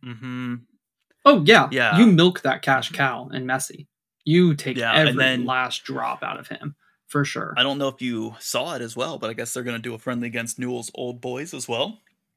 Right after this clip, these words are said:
Speaker 2: Mm-hmm. Yep. I did hear
Speaker 1: They,
Speaker 2: that.
Speaker 1: I think they have, like, five friendlies on the calendar before Champions Cup.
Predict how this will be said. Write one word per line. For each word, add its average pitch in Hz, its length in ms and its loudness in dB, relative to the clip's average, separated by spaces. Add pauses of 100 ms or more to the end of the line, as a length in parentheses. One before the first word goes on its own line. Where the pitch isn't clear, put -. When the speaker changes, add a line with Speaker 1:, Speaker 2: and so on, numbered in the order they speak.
(160)
Speaker 2:
Mm-hmm. 160 300 6 (260)
Yep. 156 280 0 (440)
I 139 160 2
did 139 200 0
hear 160 120 0
Speaker 1:
They, 170 60 2
Speaker 2:
that. 147 240 2
Speaker 1:
I 156 80 -2
think 190 140 -6
they 220 60 -2
have, 165 80 -4
like, 123 200 -8 (320)
five 117 380 -4
friendlies 107 640 -10
on 107 200 -12
the 104 60 -14
calendar 92 600 -8 (440)
before 104 540 -8
Champions - 540 -14
Cup. - 280 -20